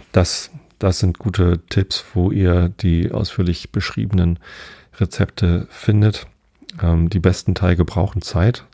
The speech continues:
Also eigentlich braucht man für einen Teig im Wesentlichen ordentliche Zutaten. Also man muss jetzt nicht das Mehl aus Italien einfliegen lassen. Davon bin ich auch eigentlich gar kein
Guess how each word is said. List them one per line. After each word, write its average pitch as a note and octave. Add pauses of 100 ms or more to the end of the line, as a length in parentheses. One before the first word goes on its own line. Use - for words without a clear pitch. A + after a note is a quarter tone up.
Also -
eigentlich F2+
braucht G2
man F2+ (680)
für G2+
einen E2
Teig F2
im E2+
Wesentlichen E2+
ordentliche F2
Zutaten. G#2+
Also E2
man E2
muss E2
jetzt -
nicht E2+ (480)
das -
Mehl E2+
aus F2+
Italien F2+
einfliegen G2+
lassen. G#2
Davon F2
bin F2+
ich F2
auch F2+
eigentlich F2+
gar F2
kein F2